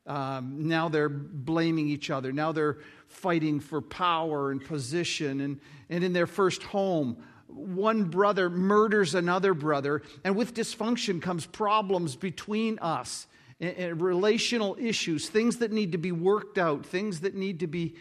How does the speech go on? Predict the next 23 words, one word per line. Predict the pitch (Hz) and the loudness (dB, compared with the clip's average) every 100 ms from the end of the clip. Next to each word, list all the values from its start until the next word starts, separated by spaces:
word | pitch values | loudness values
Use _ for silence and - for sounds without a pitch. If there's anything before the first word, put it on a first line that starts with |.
| - - | -20 -20
forgiven. | - 175 143 190 165 123 104 - _ _ _ _ _ _ _ _ - | -8 -6 0 0 0 -4 -10 -16 _ _ _ _ _ _ _ _ -14
So | - 196 | -4 0
in | 190 | 0
the | 165 | -2
first | 190 185 - | -2 -4 -4
home, | - 202 165 120 107 - _ _ | -4 -2 -2 -4 -8 -14 _ _
we | 165 | -6
have | 151 | -6
one | 135 160 180 | -4 -4 -2
brother | 156 170 165 127 80 - _ _ _ - | -2 -2 -2 -6 -8 -16 _ _ _ -10
out | 156 | -6
of | 147 127 | -6 -6
jealousy, | 131 160 170 170 - 185 190 - _ _ _ _ _ _ | -2 -2 -2 -4 -8 -10 -10 -14 _ _ _ _ _ _
uh, | 131 123 123 127 _ _ _ _ 254 - | -8 -6 -6 -8 _ _ _ _ -18 -14
uh, | - - 466 453 622 480 _ | -14 -14 -20 -20 _ _ _
and | 160 156 - | -12 -10 -4
envy | 214 214 143 131 117 - - | -2 0 -2 -6 -8 -10 -2
murdering | 170 180 185 175 170 165 151 | 2 4 4 4 0 0 0
his | 156 117 | -4 -4
brother. | 151 147 127 117 | -2 -2 -2 -6
And, | 185 185 202 | -6 -8 -6
and, | 175 | -4
it, | 185 | -4